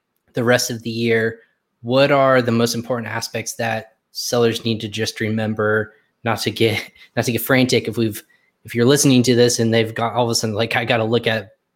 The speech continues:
the ba-, ground up. I don't think I'm doing the right thing." What do we need to remember moving forward into Q three, Q four,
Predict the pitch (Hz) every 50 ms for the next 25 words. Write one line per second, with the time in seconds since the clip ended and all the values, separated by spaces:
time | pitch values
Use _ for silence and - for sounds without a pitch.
0 | _ _ - 113 101 _ 120 117 117 117 - 120 - 131 123 123 117 107 101 113
1 | 113 113 113 - - - - 127 120 123 120 113 110 - - 110 107 110 104 107
2 | 101 113 113 113 107 101 98 107 110 107 104 _ 117 117 110 107 110 - _ _
3 | _ _ _ _ - 120 123 135 127 123 123 120 120 120 110 113 107 110 104 110
4 | 110 107 98 107 101 107 110 104 107 101 98 - - 113 107 107 107 110 110 -
5 | 113 104 98 - - 185 - - 160 139 - - 131 123 - 131 120 120 120 120
6 | 120